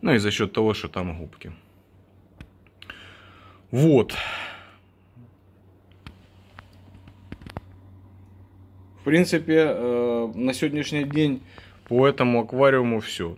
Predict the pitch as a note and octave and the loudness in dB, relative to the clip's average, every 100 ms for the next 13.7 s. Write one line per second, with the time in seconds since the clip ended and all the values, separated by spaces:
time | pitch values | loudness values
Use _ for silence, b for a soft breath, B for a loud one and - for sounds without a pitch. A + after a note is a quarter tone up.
0 | - A#2 G#2+ G#2+ B2+ B2 E3+ G#3 F#3+ - | -4 -4 -2 -4 -4 -2 -2 2 0 0
1 | A2+ G#2+ G#2+ G#2+ A2 G#2 F#2+ G2 - C3 | -2 0 -2 0 2 2 0 -6 -12 -4
2 | E3+ F#3 F#2 G2 A#2+ F2 E2 D#2+ D#2 - | -2 -2 -2 0 2 0 -4 -8 -10 -14
3 | - E2 G2 A#2+ B2+ G2+ A2 A2+ - F#2+ | -12 -12 -4 0 0 0 0 0 -2 -4
4 | - B B - F#2 A2 A2 F2+ F2 F2+ | -8 B B -10 -6 -4 -2 -4 -4 -6
5 | G2+ G#2 - F2+ E2+ F#2+ - _ - F2 | -6 -8 -6 -6 -6 -12 -20 _ -14 -10
6 | E2 - B B B B B B B B | -10 -12 B B B B B B B B
7 | B B B B B B _ - G#2 G2 | B B B B B B _ -4 0 0
8 | F#2+ B2+ B2 A2+ G#2 - A#2+ G#2+ G2+ G2 | 0 -2 -2 -4 -6 -6 -4 -4 -4 -4
9 | F#2+ B B B G2 G#2 G2 G2 E2+ D#2 | -6 B B B -2 -2 -2 -2 -2 -6
10 | C#2+ - D#2+ B B B B B B - | -8 -10 -10 B B B B B B -2
11 | D3+ F#3+ D3 - C3+ C3+ C3 A#2 C3 C3 | 0 0 0 0 0 2 0 0 0 0
12 | A2 A2 G2 F2+ - _ - G2+ A#2 - | 0 -2 -4 -4 -10 _ -16 -6 -4 -2
13 | C3+ D#3 F#3 F3 D#3 C3+ | -2 -2 0 0 0 -4